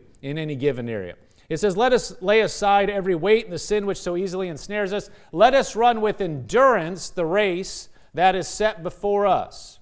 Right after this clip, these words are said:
And he said, "We're gonna look at Jesus. Keep your eyes fixed on him, no matter what's going on here." First Corinthians nine, verse twenty-four, we read these scriptures. First Corinthians nine twenty-four says, "Do not know that the,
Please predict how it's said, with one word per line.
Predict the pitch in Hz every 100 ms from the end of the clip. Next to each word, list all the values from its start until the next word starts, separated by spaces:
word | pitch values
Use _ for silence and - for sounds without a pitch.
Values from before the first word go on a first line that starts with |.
| _ _ _ _ _ _ _ _ _ _ -
And | 156
he |
said, | 147 180 160
"We're |
gonna | 170 165
look | 180 185
at | 165 123
Jesus. | 202 190 127 101
Keep | - 202 208
your | 208
eyes | 202 190 -
fixed | 196 202 -
on | 165 147
him, | 151 165 87 - _ _ _ _ _ _ _ _ _ _
no | 135
matter | 170 165
what's | 151 175 -
going | 185 170 160
on | 151 143
here." | 143 147
First | 110 220 214
Corinthians | 226 226 208 185 143
nine, | 165 196 196
verse | 170 170
twenty-four, | - 190 175 - 190 180
we | 175
read | 156 180 143
these | 170 156 151
scriptures. | - 160 151 - 151 165 - _ _ _ _ _ _ _
First | 214 226 -
Corinthians | 214 202 196 180
nine | 160 196 208
twenty-four | - 202 196 180 190 190
says, | 170 180 170 151 - - _ _ _ - -
"Do | 160
not | 190 233 247 214
know | 175 226 208 175 208 214
that | 180 180 175
the, | 196 208